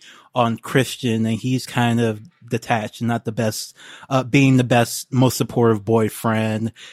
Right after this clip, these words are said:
And he's <laughs> planning to go on this trip to Sweden that's, like, a vacation slash anthropological study that his friend, I forget the, what was the friend who is in the, Ulf? Is, was he the,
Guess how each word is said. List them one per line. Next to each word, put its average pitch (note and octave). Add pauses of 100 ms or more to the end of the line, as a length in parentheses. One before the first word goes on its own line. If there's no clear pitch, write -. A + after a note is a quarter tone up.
(120)
And B2+
he's C#3
<laughs> -
planning D3
to D3
go C3+
on C3
this B2
trip - (380)
to C3
Sweden B2+
that's, A2+
like, A2
a A2+
vacation A#2
slash A2+ (380)
anthropological B2
study A#2+ (320)
that B2
his B2
friend, B2
I B2
forget B2+
the, A2+ (280)
what C3+
was B2+
the A2+
friend B2
who A#2
is A2+
in B2
the, A2+ (160)
Ulf? - (200)
Is, C3
was B2+
he D3+
the, C#3